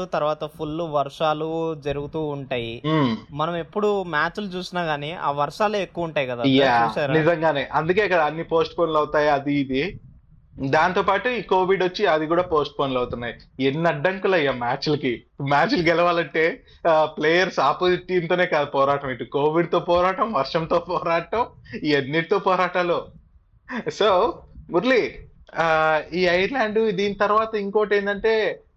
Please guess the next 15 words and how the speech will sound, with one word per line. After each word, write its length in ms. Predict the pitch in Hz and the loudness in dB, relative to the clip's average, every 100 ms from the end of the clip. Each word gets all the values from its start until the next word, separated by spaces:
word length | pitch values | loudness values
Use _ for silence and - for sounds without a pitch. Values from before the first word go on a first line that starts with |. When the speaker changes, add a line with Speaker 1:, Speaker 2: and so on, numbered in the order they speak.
| 151 | 0
Speaker 2:
ఆ, 220 | 151 147 | 2 4
ఐసీసీ 440 | 175 180 226 220 | 2 0 -2 2
అయితే 280 | 202 202 220 | 2 2 0
ఒక 160 | 190 175 | 0 0
డెడ్ 280 | 151 151 | 0 2
లైన్ 200 | 190 214 | 0 0
విధించిందబ్బా 680 | 185 170 170 170 143 127 135 | 0 0 -2 -4 -2 0 0
మొత్తం 540 | 131 135 - 196 165 113 143 | 2 -2 0 0 0 -4 -6
మన 180 | 143 | -4
క్రికెట్ 380 | 127 151 147 156 | -4 -4 -2 -2
టీమ్స్ 220 | 151 143 | -4 -4
అన్నిటికీ. 500 | 143 131 127 131 120 - - - - | -2 -4 -4 -2 -2 -6 -16 -12 -2
అదేంటి 300 | 131 156 202 | 2 2 2
తెలుసా? 440 | 208 156 147 175 359 - - _ - - _ - - - _ _ _ _ _ _ - | 0 0 2 0 0 -8 -20 _ -20 -20 _ -20 -20 -20 _ _ _ _ _ _ -12
Speaker 1:
ఏంటిది? 540 | 151 170 180 196 202 | -10 -10 -8 -8 -8